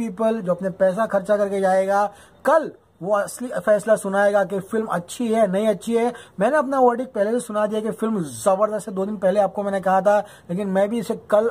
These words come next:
आम जनता के साथ देखूंगा और कल ही अपना review दूंगा। लेकिन guys, चलिए आज का episode शुरू करते हैं। Well friends, three thousand two hundred screens is the number which is coming out for the screen count of ऋतिक रोशन film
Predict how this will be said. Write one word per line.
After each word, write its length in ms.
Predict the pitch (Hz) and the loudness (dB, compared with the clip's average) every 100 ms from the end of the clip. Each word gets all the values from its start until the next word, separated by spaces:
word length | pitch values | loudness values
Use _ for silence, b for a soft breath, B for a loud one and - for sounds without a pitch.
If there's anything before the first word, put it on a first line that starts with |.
| - | -2
आम 240 | 190 208 208 | -2 -2 0
जनता 300 | 180 185 214 | -2 2 0
के 80 | 208 | 2
साथ 140 | 202 | 0
देखूंगा 400 | 175 180 208 208 | 0 -4 -2 2
और 200 | 208 165 - | 2 0 0
कल 120 | 196 | 0
ही 80 | 220 | 0
अपना 200 | 202 196 | 0 -2
review 240 | 180 208 | 0 -4
दूंगा। 300 | 202 214 233 233 B B | -4 0 0 0 B B
लेकिन 180 | 214 254 | -6 2
guys, 240 | 262 269 | 2 2
चलिए 220 | - 226 285 | -2 0 0
आज 180 | 247 - | 0 -2
का 100 | 247 | -6
episode 460 | 240 240 269 254 | -4 -2 -2 -2
शुरू 300 | 226 - 220 | -10 -6 -4
करते 360 | 247 240 220 247 | -2 -2 0 2
हैं। 120 | 254 | 4
Well 140 | 247 285 | 4 2
friends, 240 | 339 359 - B B - | 0 -2 -8 B B 0
three 180 | 311 285 | 2 4
thousand 420 | 285 285 269 311 - - | 4 4 2 -4 -8 0
two 160 | 302 262 | 2 4
hundred 360 | 262 262 269 - | 2 2 0 -2
screens 400 | 240 247 262 220 | -4 -2 -2 -6
is 100 | 196 | -6
the 80 | 226 208 | -4 0
number 320 | 196 214 226 180 | 0 2 0 -2
which 100 | 196 220 | -8 -10
is 80 | - 208 | 0 0
coming 260 | 220 247 226 | 2 2 2
out 180 | 226 226 | 2 0
for 100 | 220 214 | -2 -2
the 80 | 226 | -4
screen 360 | - 196 240 240 220 | -8 -8 -4 -2 0
count 320 | 214 226 - 208 | 0 -2 0 2
of 200 | 208 208 B B 185 | 2 0 B B -4
ऋतिक 240 | 185 247 | -2 0
रोशन 400 | 220 214 233 180 - - | 2 0 0 -4 -6 -4
film 240 | 233 247 | 0 0